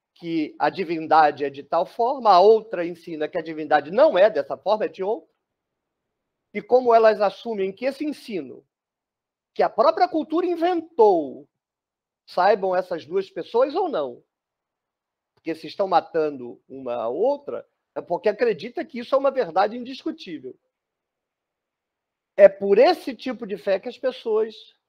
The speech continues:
se matam. É esse tipo de fé que diferencia as religiões.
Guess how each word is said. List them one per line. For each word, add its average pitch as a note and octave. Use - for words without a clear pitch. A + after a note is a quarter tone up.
se -
matam. B2
É G#3
esse D#4+
tipo G#3+
de E3
fé C4
que B3+
diferencia A3+
as A#3+
religiões. A3+